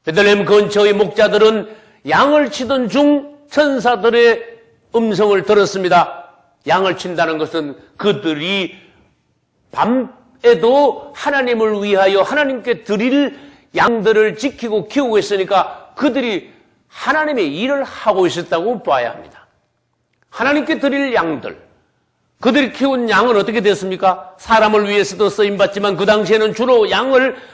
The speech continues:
하나님께 드리는 것이 주 목적입니다. 그래 그들이 하나님께 복을 받았습니다. 당시의 유대교의 지도자들, 그들은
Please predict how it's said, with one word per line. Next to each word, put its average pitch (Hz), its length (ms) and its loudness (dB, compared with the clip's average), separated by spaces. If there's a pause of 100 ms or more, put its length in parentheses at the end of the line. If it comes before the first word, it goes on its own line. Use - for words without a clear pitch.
(140)
하나님께 269 580 -4
드리는 190 440 -4
것이 175 440 -6 (160)
주 165 120 -8
목적입니다. 139 880 -8 (880)
그래 202 220 2
그들이 175 520 -2 (320)
하나님께 156 520 -4
복을 151 300 -4
받았습니다. 98 560 -8 (1300)
당시의 202 960 0
유대교의 208 1160 0
지도자들, 165 680 -2 (680)
그들은 180 500 0